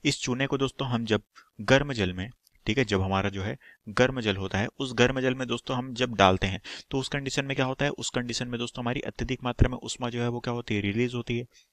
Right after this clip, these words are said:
ठीक है। तो हम कह सकते हैं कि यहाँ पर क्या होती है, अत्यधिक मात्रा में, मात्रा में जो हमारी उष्मा है वो क्या होती है, वो यहाँ से निकलती है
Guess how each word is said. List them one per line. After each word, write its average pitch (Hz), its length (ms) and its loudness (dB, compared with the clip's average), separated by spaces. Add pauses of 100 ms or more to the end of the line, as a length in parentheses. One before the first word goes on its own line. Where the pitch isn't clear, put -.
(160)
ठीक 107 120 2
है। 143 100 0 (220)
तो 113 60 -2
हम 110 80 -6
कह 110 100 -2
सकते - 260 -6
हैं 110 80 -4
कि 139 100 -4
यहाँ 98 240 0
पर 104 140 -2
क्या 123 120 0
होती 123 200 -4
है, 117 120 -2
अत्यधिक 110 500 -6 (400)
मात्रा 104 420 -2
में, 101 160 -6 (1500)
मात्रा 92 380 -2
में 107 140 -10 (320)
जो 113 120 -2
हमारी 117 220 2
उष्मा - 400 0
है 95 200 -2 (320)
वो 113 80 -4
क्या 113 140 0
होती 107 240 -2
है, 131 60 2
वो 104 180 0
यहाँ 95 200 -2
से 143 200 -6 (360)
निकलती 110 460 2
है 113 180 -4